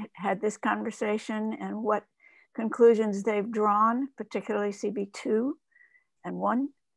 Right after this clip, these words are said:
would be interesting for us to know, I would think, um, what's, what their thinking is, and they probably would like to know what our thinking is about this. Um, I like to think that there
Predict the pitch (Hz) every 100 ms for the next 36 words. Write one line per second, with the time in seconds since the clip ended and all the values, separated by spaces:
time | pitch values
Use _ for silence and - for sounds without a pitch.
0 | _ _ - 233 208 220 214 214 214 220
1 | - 208 202 - 208 214 226 - 185 202
2 | 196 190 185 185 - 208 196 - - 202
3 | 185 190 202 214 247 - 226 208 196 -
4 | - _ _ 196 185 202 196 196 208 208
5 | 185 175 156 165 - - - 170 185 180
6 | 214 175 196 202 214 214 214 214 233 240
7 | 254 277 269 226 196 185 95 - - -
8 | - - - _ _ _ 196 214 185 180
9 | - 180 196 - - 202 202 208 202 -
10 | 180 208 202 202 208 208 226 - - _
11 | - - _ - - 208 - 220 208 -
12 | 269 202 196 - 202 190